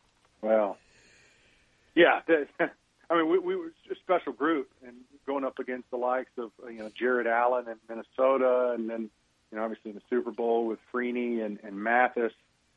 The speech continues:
I mean, it, we were not short of some talented pass rushers that we were faced up against. But, uh, you know, it, we were a part of a special group and really talented guys, and makes you appreciate it.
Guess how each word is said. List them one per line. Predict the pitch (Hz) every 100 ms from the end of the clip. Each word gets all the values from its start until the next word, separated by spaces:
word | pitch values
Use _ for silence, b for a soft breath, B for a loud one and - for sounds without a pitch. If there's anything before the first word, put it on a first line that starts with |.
| _ _
I | 113
mean, | 110 110
it, | 113 113
we | 123
were | 127 117 107 _ _ _ _ _ _ _ _ 120 - -
not | 131 127 123 -
short | - 127 123 -
of | 123 -
some | 120 110 -
talented | 127 131 123 120 107
pass | - 123 123 -
rushers | 117 110 - 110 101
that | 101 104
we | 107
were | 107 -
faced | 113 -
up | 123 123
against. | 113 98 104 - -
But, | 110 - _ _ _ _ _ _
uh, | 110 107 104 101 _
you | 113
know, | 92 92
it, | 101 101 92 92 -
we | 110
were | 113 110 120
a | 101 - _ -
part | 110
of | 101
a | -
special | - 110 113
group | 95 104 120 -
and | 101 92 _ _ _ _
really | 127 117
talented | 104 113 117 113 101 -
guys, | 110 117 98 98 - _ 101
and | 95 95 _ _ _ _ _
makes | 131 143 143
you | 113
appreciate | - 139 139 113 107
it. | 110